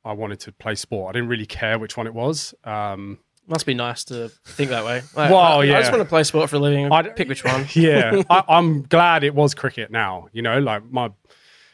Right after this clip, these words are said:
Speaker 1: I've, I know a few rugby players and they're beat,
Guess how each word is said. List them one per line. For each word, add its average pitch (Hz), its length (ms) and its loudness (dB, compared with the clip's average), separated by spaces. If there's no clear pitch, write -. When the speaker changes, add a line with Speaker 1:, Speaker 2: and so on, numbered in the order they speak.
Speaker 1:
I've, 123 160 -8
I 151 180 -16
know 139 220 2
a 120 60 0
few 117 180 -6
rugby 110 220 -4
players 101 420 -6
and 101 260 -14
they're 110 160 -6
beat, 98 320 -12